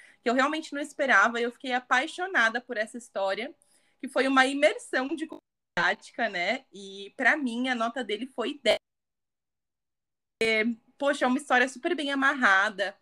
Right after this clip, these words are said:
com uma trajetória cheia de altos e baixos, que deixam a gente preso na história, personagens incríveis, né, daqueles que deixam a gente preso mesmo, e a gente termina a leitura se sentindo da família deles, né?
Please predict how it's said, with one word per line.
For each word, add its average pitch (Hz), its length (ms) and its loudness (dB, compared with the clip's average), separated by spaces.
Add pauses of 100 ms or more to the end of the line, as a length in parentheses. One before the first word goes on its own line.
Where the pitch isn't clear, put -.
(300)
com 262 140 -6
uma 247 180 -2
trajetória 240 600 -4
cheia 311 420 -6
de 269 100 -6
altos 254 380 0
e 277 80 -6
baixos, 220 480 4
que 240 80 -14
deixam 220 240 -8
a 240 40 -8
gente 254 220 -6
preso 269 560 4
na 240 140 0
história, 190 560 -2
personagens 247 720 -2
incríveis, 311 920 -2
né, 233 260 2
daqueles 240 400 -4
que 233 120 -12
deixam 247 420 -2 (340)
a 226 120 6
gente 277 360 0 (140)
preso 330 480 0
mesmo, 262 720 0
e 240 100 0
a 247 60 6
gente 294 200 -4
termina 277 340 0
a - 20 2
leitura 269 460 2
se 277 220 -8
sentindo 269 460 -4
da 247 140 8
família 269 540 2
deles, 185 420 -2
né? 185 320 0